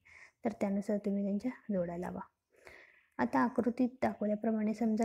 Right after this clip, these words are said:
गाडी पी या बिंदूपासून निघून क्यू या ठिकाणापर्यंत गेली आणि पुन्हा पी या ठिकाणापर्यंत परत आली, तर तिने कापलेले अंतर आणि तिचे झालेले विस्थापन लिहा.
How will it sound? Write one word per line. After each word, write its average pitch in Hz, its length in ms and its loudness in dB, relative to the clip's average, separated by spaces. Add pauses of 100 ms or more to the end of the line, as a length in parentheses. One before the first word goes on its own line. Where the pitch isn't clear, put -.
गाडी 220 240 4
पी 233 220 2
या 233 100 6
बिंदूपासून 214 640 2
निघून 214 260 4
क्यू 247 220 4
या 233 100 8
ठिकाणापर्यंत 196 640 -2
गेली 190 260 0
आणि 196 140 0
पुन्हा 220 340 2
पी 233 160 0
या 226 100 4
ठिकाणापर्यंत 220 640 0
परत 220 300 0
आली, 196 220 -2
तर 220 300 -4
तिने 226 200 0
कापलेले 220 400 0
अंतर 208 440 2 (800)
आणि 233 280 4
तिचे 226 220 4
झालेले 208 380 4
विस्थापन 196 460 -2
लिहा. 185 260 -6